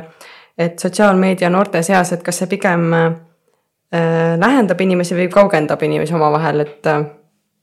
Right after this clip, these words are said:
kuidas te nagu näete? Või äkki mõlemat?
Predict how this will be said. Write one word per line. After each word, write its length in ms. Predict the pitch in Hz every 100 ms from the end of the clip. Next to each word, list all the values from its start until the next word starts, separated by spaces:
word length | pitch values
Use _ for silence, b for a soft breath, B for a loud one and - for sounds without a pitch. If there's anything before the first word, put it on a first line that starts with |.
| _ _ _ -
kuidas 200 | 196 185
te 80 |
nagu 160 | 170 151
näete? 300 | 151 151 170 - _ _ _ _ _ _ _ _ _ _ _ _ _ _ _
Või 60 | 196
äkki 120 | 190
mõlemat? 400 | 190 165 165 165